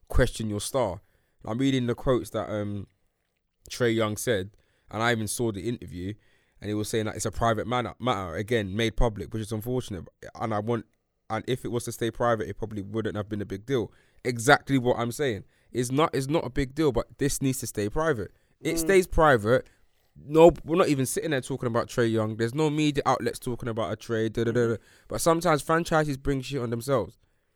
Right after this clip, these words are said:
Speaker 1: You gotta,
Speaker 2: Yeah.
Speaker 1: like, we gotta look at yourselves in the mirror. Like, don't make these mistakes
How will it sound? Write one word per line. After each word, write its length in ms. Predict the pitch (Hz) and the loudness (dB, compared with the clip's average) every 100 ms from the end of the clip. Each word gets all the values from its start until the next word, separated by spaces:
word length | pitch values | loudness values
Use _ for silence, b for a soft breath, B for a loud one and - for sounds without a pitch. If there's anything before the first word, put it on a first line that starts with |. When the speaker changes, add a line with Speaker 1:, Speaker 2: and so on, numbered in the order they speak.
| _ _ _ _ _ _ _ - | _ _ _ _ _ _ _ -10
Speaker 1:
You 120 | 123 | -6
gotta, 260 | 147 - 143 139 - | -2 -2 -2 -8 -4
Speaker 2:
Yeah. 60 | 143 | -2
Speaker 1:
like, 100 | 135 | 0
we 60 | |
gotta 180 | 143 147 | 0 2
look 180 | 156 - | 2 0
at 60 | |
yourselves 380 | 139 - 156 131 | 0 4 4 4
in 40 | 123 | 0
the 40 | |
mirror. 140 | 127 - | 0 0
Like, 200 | 117 117 | -2 6
don't 200 | 170 147 | 6 6
make 220 | 160 - | 0 0
these 160 | 156 143 | -2 0
mistakes 680 | 135 156 127 131 - - | 0 0 0 0 -8 -16